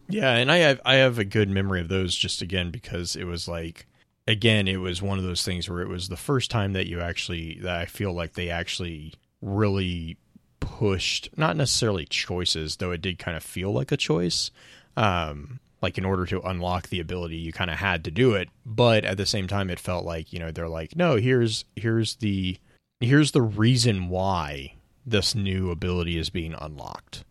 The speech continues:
Like, this is a kind of a, an explanation in game as to, "Oh no, this isn't just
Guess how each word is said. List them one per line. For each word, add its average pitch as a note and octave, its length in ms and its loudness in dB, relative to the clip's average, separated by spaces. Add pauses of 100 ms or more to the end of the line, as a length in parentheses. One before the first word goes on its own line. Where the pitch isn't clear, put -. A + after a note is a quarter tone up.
(100)
Like, D#2+ 200 -6
this G2+ 180 -2
is F2+ 140 -4
a F#2 40 -8
kind F2+ 220 -6
of E2 160 -6
a, D#2+ 280 -4
an F2 220 -8
explanation F#2 680 0
in G2+ 260 -4
game F2 560 -4
as E2 300 -4
to, D#2+ 460 -8 (380)
"Oh A#2 120 6
no, G#2 240 6
this G2 180 0
isn't G2 280 0
just - 460 -2